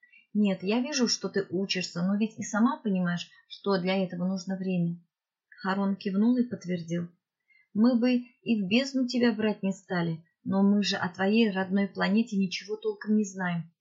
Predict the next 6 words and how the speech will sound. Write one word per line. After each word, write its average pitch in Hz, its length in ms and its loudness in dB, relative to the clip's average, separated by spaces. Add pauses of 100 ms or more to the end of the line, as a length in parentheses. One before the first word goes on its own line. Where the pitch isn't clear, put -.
(360)
поэтому 214 500 0
можем 220 460 4
невольно 240 460 8
упустить 240 560 -4
нужную 214 420 0
информацию. 202 720 -4